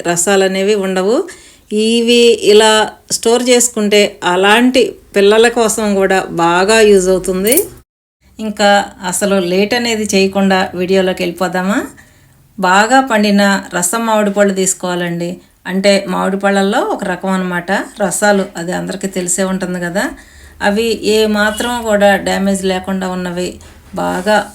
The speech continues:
మగ్గినవే తీసుకోవాలి. అంటే కొద్దిగా ప్రెస్ చేసామంటే గుంటలు పడే విధంగా ఉండాలన్నమాట. అలాంటి మామిడి పళ్ళు తీసుకుని శుభ్రంగా కడిగి ఉంచుకోవాలి. వీటికేమీ తడి అది ఏమీ ఆరక్కర్లేదండి,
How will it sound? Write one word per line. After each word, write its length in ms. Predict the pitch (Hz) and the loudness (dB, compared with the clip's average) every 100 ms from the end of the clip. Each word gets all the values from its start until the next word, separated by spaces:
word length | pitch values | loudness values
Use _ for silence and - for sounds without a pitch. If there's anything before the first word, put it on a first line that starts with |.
| 180 | -10
మగ్గినవే 480 | 175 165 190 190 226 180 | -6 -4 -2 -2 -4 -4
తీసుకోవాలి. 600 | - - 170 170 180 277 381 - - - - - - _ _ _ _ _ _ _ 202 | -4 -4 -6 -4 -4 -6 -8 -16 -20 -20 -20 -20 -20 _ _ _ _ _ _ _ -4
అంటే 240 | 214 214 220 208 - | -2 0 0 -2 -2
కొద్దిగా 460 | 202 180 233 247 269 262 | -2 0 0 4 2 2
ప్రెస్ 220 | 214 - 208 | -2 2 0
చేసామంటే 720 | 202 202 190 185 180 185 185 180 - _ - 190 | 2 0 0 -2 -2 0 0 -2 -10 _ -12 -2
గుంటలు 280 | 202 226 214 208 | 0 2 0 0
పడే 200 | 196 190 | 0 0
విధంగా 380 | 185 196 214 254 403 302 202 | 0 0 0 -2 -2 -2 0
ఉండాలన్నమాట. 600 | 190 185 185 185 180 196 277 - - 175 | 2 2 0 -2 -4 -4 -4 -6 -8 -4
అలాంటి 420 | 185 196 202 196 - 180 | -2 -2 0 -2 -4 -6
మామిడి 280 | 180 202 202 | -2 -4 -2
పళ్ళు 200 | 202 196 196 | -2 -2 -2
తీసుకుని 400 | 196 - 214 330 - - | -4 -4 -2 -2 -4 -8
శుభ్రంగా 500 | 190 175 190 196 190 185 | -8 -4 -2 -2 -2 -4
కడిగి 280 | 180 196 196 | -2 -2 -2
ఉంచుకోవాలి. 580 | 180 - 180 180 190 302 - - _ _ - | -2 -6 -6 -4 -4 -6 -8 -20 _ _ -2
వీటికేమీ 480 | 220 233 214 226 269 277 | -2 0 0 4 2 2
తడి 220 | 233 202 254 247 | 0 2 4 2
అది 120 | 226 226 208 | 2 2 2
ఏమీ 160 | 208 214 180 | 2 -2 -2
ఆరక్కర్లేదండి, 840 | 190 196 196 190 190 185 180 180 | -2 -2 -2 0 0 -2 -2 -4